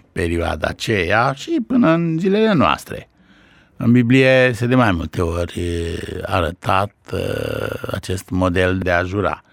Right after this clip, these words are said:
În Deuteronomul treizeci și doi cu patruzeci, în Ezechiel douăzeci, în Daniel doisprezece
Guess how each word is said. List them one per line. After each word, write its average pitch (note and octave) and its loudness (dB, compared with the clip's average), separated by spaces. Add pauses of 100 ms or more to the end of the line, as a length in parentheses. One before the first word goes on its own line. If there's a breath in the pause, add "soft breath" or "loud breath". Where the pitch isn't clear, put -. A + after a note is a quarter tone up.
(280 soft breath)
În C3 4
Deuteronomul F2 -2
treizeci E2+ -6
și - -16
doi G2+ -2
cu - -20
patruzeci, A2 -6
în G#2+ -4
Ezechiel F2+ -6
douăzeci, F2+ -4
în F#2+ -6
Daniel F#2 -4
doisprezece G#2 -2